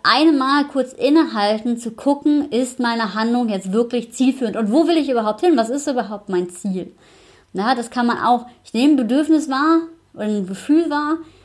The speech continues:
boah, ich bin jetzt wütend. Ja, aber was will diese Wut überhaupt? Was ist eigentlich mein Ziel mit dieser Wut? Ja, und auch da zu schauen, wo kann ich da ansetzen?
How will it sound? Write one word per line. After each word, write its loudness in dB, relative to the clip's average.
boah, 4
ich 0
bin 0
jetzt 0
wütend. -6
Ja, 4
aber 2
was 0
will 2
diese -2
Wut -6
überhaupt? -8
Was -10
ist -4
eigentlich 0
mein -2
Ziel 2
mit -2
dieser -4
Wut? -6
Ja, -2
und -4
auch 0
da 0
zu -10
schauen, 0
wo 0
kann -4
ich -6
da 0
ansetzen? -4